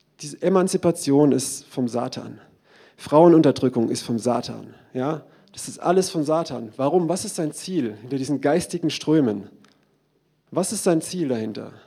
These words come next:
Wir sind im Ebenbild Gottes geschaffen als Mann und Frau. Und was will Satan tun? Wenn er Gott nicht mehr zerstören kann, was will er dann tun?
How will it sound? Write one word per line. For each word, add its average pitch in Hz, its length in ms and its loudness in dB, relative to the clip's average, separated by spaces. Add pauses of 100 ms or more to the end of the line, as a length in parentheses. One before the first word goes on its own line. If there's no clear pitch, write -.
(720)
Wir 147 100 0
sind 175 160 4
im 156 120 4
Ebenbild 190 460 4
Gottes 185 300 -2
geschaffen 156 420 -2
als 117 200 -2
Mann 139 260 2
und 160 120 0
Frau. 127 400 -4 (1000)
Und - 280 -12
was 170 200 -2
will 170 140 4
Satan 151 380 -2
tun? 123 360 -8 (1000)
Wenn 123 100 -2
er 127 100 2
Gott 196 220 -2
nicht 220 200 -2
mehr 170 200 0
zerstören 160 440 -2
kann, 135 320 -8 (300)
was - 160 -12
will 151 120 -4
er 151 60 -2
dann 143 200 -2
tun? 113 300 -10